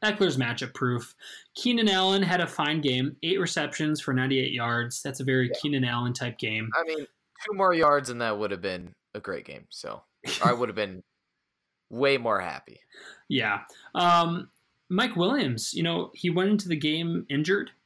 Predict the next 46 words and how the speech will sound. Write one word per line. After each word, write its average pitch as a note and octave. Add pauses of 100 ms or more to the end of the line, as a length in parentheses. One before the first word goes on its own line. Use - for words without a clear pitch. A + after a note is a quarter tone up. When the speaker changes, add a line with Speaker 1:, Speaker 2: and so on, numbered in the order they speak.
Speaker 1:
but, D3+
you D#3
know, C#3+
he F#3+
performed G3+
f- - (160)
Speaker 2:
Yeah. F3+
Speaker 1:
pretty D4
well. D3 (380)
Three C4
receptions, F3
so -
not F3
great, B2
but D3
he D3+
had D#3+
a C#3
total F#3
of C#3
eighty-three C#3
yards. - (460)
You D3+
know, D#3+
that's, G3+
that's G3+
who A#3
he G#3+
is. D4
He's E3
a D#3
big D#3
play G#3+
guy, C3 (100)
uh, C#3+
and D3
he's D#3
a C#3
big E3
Speaker 2:
Uh-huh. A2
Speaker 1:
body F3+
that C#3+
can, D#3 (160)
has F3
got F#3
a, F3+